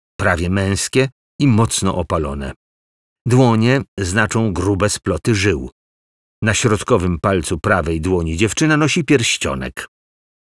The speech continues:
Za plecami chłopki kołyszą się dojrzałe, złociste kłosy zboża,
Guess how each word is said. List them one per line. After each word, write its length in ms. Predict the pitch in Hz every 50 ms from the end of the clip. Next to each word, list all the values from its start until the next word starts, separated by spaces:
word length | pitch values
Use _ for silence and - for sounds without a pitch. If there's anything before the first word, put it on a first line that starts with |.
| _ _ -
Za 140 | 107 139 131
plecami 460 | 131 143 156 135 - 196 196 185 170
chłopki 440 | 135 - 175 175 - - - 185 151
kołyszą 480 | - 135 123 123 135 123 - 123 117
się 180 | 107 - 127 110
dojrzałe, 540 | 92 104 107 104 90 78 101 98 98 98 95
złociste 560 | 80 85 95 90 - - 101 - - - 95
kłosy 360 | - - 104 92 - - 104
zboża, 500 | 85 82 82 85 95 92 90 90 98 87